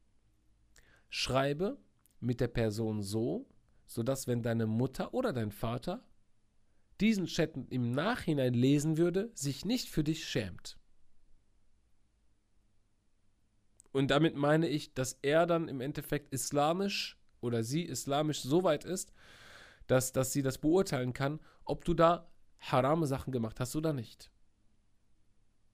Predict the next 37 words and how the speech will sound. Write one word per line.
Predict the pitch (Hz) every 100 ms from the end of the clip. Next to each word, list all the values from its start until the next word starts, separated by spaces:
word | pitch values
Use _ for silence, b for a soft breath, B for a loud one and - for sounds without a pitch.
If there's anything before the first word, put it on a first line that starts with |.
| _ _ _ _ _ _ _ _ _ _ -
Oder | 120 123
zu | 151 135
weit | 139 160
gegangen | 135 117 104 101
bist | 104 -
oder | 117 107
nicht. | 98 - - - _ _ _ -
Beschämende | 120 151 151 160 135 120
Sachen | 117 117 117
gefragt | 110 - 139 160 -
hast | 104 - -
oder | 107 101
nicht. | 98 - - - _ _ - _ _ b b b b b b b b
Das | 123 -
heißt, | 147 -
schreibe | - 269 247
mit | 202
der | 196
Person | 202 180 196
so, | 196 226 302 -
so | - 190
als | 196 185
wäre | 226 220
deine | 196 185
Mutter | 180 214 185
hinter | 196 247 214
dir | 226
und | 190 180
mitliest. | 190 165 135 - - - - - - - _ _ _ - -
Denn | 180
so | 202
ist | 202 208
es | 202
ja | 196
auch | 190 175
in | 165
Reality. | 180 180 165 139 - 170 -